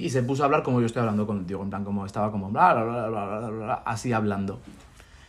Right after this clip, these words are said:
Se figura que en la, en la, en la, en el vídeo se ve como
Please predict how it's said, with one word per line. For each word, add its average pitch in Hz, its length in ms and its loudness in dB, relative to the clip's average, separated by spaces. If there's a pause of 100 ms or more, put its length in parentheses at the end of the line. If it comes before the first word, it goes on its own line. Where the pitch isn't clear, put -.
(1080)
Se - 240 2
figura 139 400 6
que 131 80 2
en 131 140 4
la, 123 340 10
en 123 220 4
la, 113 540 8
en 117 220 2
la, 107 340 4
en 110 100 2
el 110 120 2
vídeo 156 480 0 (160)
se - 200 2
ve 135 160 6
como 127 400 2